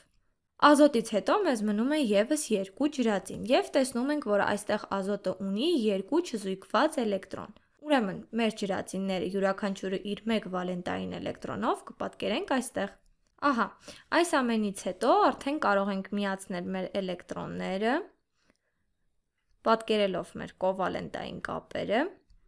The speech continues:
Օկտետի կամ ութնյակի կանոնը կարող ենք կիրառել ազոտի համար նույնպես, քանի որ այն ևս գտնվում է երկրորդ պարբերությունում։ Եկեք համոզվենք դրանում։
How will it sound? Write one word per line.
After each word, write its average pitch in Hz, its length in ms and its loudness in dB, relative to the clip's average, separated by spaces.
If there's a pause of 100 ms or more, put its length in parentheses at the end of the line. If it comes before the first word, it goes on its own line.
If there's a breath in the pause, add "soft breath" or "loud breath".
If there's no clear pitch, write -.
(380)
Օկտետի 302 640 4
կամ 208 180 2 (140)
ութնյակի 226 560 -2
կանոնը 247 480 0
կարող 262 320 2
ենք 269 180 -2
կիրառել 226 540 2
ազոտի 226 360 -2
համար 233 440 0
նույնպես, 196 420 -4 (400 soft breath)
քանի 220 260 0
որ 208 180 2 (120)
այն 202 160 -4
ևս 247 400 0
գտնվում 202 480 -2
է 294 60 4
երկրորդ 202 540 0
պարբերությունում։ 190 800 -4 (560)
Եկեք 233 340 0
համոզվենք 247 580 2
դրանում։ - 420 -6